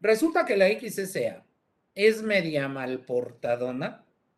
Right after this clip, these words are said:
y le restringieron temporalmente el certificado sello digital y no ha llevado a cabo su procedimiento de aclaración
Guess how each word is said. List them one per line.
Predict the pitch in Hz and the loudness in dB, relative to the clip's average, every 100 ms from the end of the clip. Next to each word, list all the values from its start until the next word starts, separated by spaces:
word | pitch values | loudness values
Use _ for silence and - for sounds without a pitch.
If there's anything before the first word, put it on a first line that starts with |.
| _ _ _ _ - | _ _ _ _ -6
y | 208 | 0
le | 208 220 | 6 6
restringieron | 208 220 196 - 220 220 214 294 311 311 285 | 6 2 2 -6 -4 -4 -4 2 2 2 0
temporalmente | - 185 151 170 185 190 185 185 185 | 0 -2 0 2 2 2 -2 -6 -6
el | 147 | -8
certificado | 147 123 131 120 127 160 156 | -6 -8 -8 -18 -8 -2 -2
sello | 147 143 131 120 | -2 -6 -8 -10
digital | 113 110 131 - 220 240 240 247 262 _ _ _ _ _ | -14 -18 -16 -2 0 2 2 0 -4 _ _ _ _ _
y | 175 175 | -6 -2
no | 180 196 | 0 2
ha | 190 | 2
llevado | 170 156 151 | 2 0 2
a | 143 | 2
cabo | 147 143 | 2 -2
su | 127 - | -4 -14
procedimiento | 117 113 120 120 127 117 120 | -10 -10 -8 -10 -10 -10 -10
de | |
aclaración | 117 139 131 143 147 220 220 233 233 233 233 | -10 -8 -4 -4 -4 -4 -4 -2 -2 -2 -4